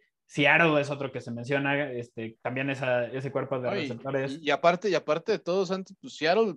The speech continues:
Speaker 2: pues, de los equipos que creo que puede ser contendientes a algo.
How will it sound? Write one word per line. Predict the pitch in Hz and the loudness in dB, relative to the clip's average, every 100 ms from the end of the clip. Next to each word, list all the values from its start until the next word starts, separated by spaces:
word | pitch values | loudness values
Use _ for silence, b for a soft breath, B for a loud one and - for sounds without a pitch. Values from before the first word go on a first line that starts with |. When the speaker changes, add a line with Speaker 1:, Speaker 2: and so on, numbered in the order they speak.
| - | -8
Speaker 2:
pues, | 110 _ _ - | -20 _ _ -10
de | 131 | -6
los | 123 123 | -6 -8
equipos | 123 160 202 185 | -12 -6 -4 -4
que | - - | -6 -6
creo | 156 180 | 2 2
que | 170 | 0
puede | 139 - 180 160 123 - _ _ | -4 4 4 4 0 -6 _ _
ser | - 156 | -6 -4
contendientes | 180 165 135 123 131 156 143 120 | -2 -4 -4 -4 -2 -2 -4 -10
a | 113 113 | -4 0
algo. | 147 131 117 104 | 2 0 -6 -12